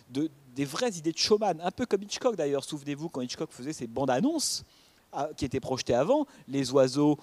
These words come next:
ou Psychose, on sent que c'est aussi quelqu'un qui avait conscience qu'il fallait,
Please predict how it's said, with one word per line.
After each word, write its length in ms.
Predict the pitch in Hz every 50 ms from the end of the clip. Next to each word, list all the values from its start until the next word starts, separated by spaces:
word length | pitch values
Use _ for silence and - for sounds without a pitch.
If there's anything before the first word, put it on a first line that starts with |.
| - -
ou 80 | 143 123
Psychose, 640 | - - - - 120 - 240 294 320 311 226 165 123 - - - - - -
on 80 | 131 127
sent 200 | - - 233 233
que 40 | -
c'est 140 | - 160 151
aussi 180 | 131 - -
quelqu'un 380 | - 156 139 135 - 269 294 285
qui 140 | - - 123
avait 160 | 117 120 127
conscience 580 | - 135 180 175 - - - 294 285 247 - -
qu'il 340 | - 170 160 151 147 147
fallait, 460 | 147 - - 165 156 175 208 233 220